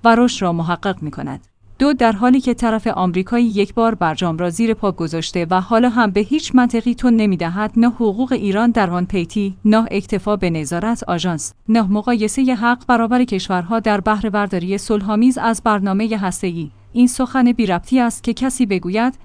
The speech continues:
نظام سیاسی باید مذاکرات را به نتیجه برساند، چون مردم این را می‌خواهند. ملت رشید ایران توافق محترمانه و توأم با تأمین منافع ایران را می‌خواهد و با دیکته نوشتن و خسارت دیدن مخالف است.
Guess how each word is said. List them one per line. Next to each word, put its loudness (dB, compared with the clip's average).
نظام 6
سیاسی 0
باید -2
مذاکرات -4
را 0
به -2
نتیجه 0
برساند، -2
چون 2
مردم 2
این -2
را -2
می‌خواهند. -8
ملت 0
رشید -2
ایران -4
توافق 2
محترمانه 0
و 0
توأم -2
با 2
تأمین 4
منافع 0
ایران 0
را 0
می‌خواهد -2
و 4
با 2
دیکته -4
نوشتن 0
و 4
خسارت -2
دیدن 2
مخالف 0
است. -14